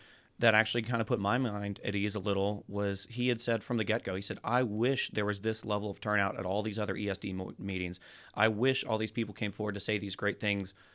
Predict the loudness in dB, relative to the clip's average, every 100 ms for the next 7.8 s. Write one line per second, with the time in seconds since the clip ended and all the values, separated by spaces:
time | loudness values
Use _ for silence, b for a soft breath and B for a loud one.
0 | b -2 0 0 2 0 0 -2 0 2
1 | 2 2 2 8 8 6 0 0 2 0
2 | -2 -2 -2 2 2 2 -2 b b -2
3 | 0 0 -2 -4 0 2 4 2 0 -2
4 | -2 -2 0 -2 -2 -4 -4 -2 -2 0
5 | 2 2 2 0 0 -4 -12 _ -4 2
6 | 4 2 0 0 2 2 2 2 2 0
7 | 0 -2 -2 0 2 2 0 -4